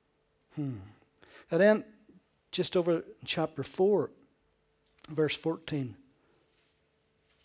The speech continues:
to sixteen, it says, "Seeing then that we have a great high priest who has passed through the heavens,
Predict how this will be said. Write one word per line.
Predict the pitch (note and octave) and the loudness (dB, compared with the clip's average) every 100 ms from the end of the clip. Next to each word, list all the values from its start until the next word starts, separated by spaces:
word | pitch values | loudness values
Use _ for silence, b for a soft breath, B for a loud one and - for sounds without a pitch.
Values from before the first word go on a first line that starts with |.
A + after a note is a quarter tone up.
| _ - | _ -12
to | C#3 | -4
sixteen, | F3 F3+ - E3 D3 | -4 -2 0 0 0
it | |
says, | - D#3 | 0 0
"Seeing | - - - C#4 D4 A#3+ | 2 4 6 6 6 6
then | F3 F3+ | 8 6
that | F#3 | 4
we | F#3+ F#3+ | 2 4
have | F#3 E3+ | 4 4
a | C#3+ | 2
great | A#2 D#3+ G#3 B3+ - - - _ _ | 0 4 8 8 6 -8 -20 _ _
high | - G3 | -4 -2
priest | F#3+ - F3 A#2+ - - b b b b b b b | -2 0 -2 -2 -6 -12 b b b b b b b
who | F#3+ | 10
has | F#3 - | 10 8
passed | - - A#3 C#4 - - | -4 -4 2 2 2 0
through | A#3 A#3 | 0 4
the | G3+ | 2
heavens, | - G#3+ F#3 C#3 - - | 6 4 4 0 -2 -8